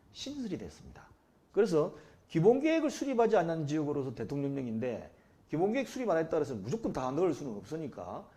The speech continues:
기본계획을 수립하지 않은 지역으로서 대통령령으로 정하는 경우에 대해서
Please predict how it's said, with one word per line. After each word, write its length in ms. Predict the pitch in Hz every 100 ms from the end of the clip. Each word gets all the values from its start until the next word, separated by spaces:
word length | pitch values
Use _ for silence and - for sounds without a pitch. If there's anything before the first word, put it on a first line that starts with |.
| - - -
기본계획을 480 | 143 175 202 240 226
수립하지 480 | 220 226 202 180 170
않은 160 | 147
지역으로서 400 | 135 135 127 127
대통령령으로 580 | - 92 135 135 131 120
정하는 340 | 113 113 113 104
경우에 280 | 107 107 98
대해서 540 | 90 92 95 175 254